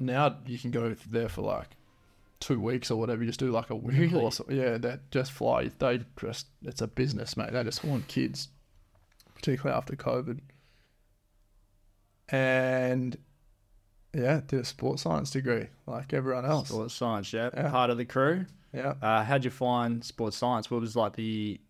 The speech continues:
Speaker 2: any reason for it? Was it more that you just going into it thinking, "Oh, I like sport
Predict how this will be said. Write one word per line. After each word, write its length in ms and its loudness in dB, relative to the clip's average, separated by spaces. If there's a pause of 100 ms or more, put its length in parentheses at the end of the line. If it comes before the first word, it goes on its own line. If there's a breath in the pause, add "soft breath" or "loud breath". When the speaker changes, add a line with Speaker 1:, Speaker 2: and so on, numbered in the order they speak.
Speaker 2:
any 260 -6 (720)
reason 480 6
for 440 2
it? 80 2
Was 180 2
it 60 0
more 260 4
that 180 0
you 140 0
just 240 -4 (120)
going 260 2
into 340 0
it 140 -4
thinking, 520 -2
"Oh, 100 -2
I 160 2
like 300 -2
sport 420 -2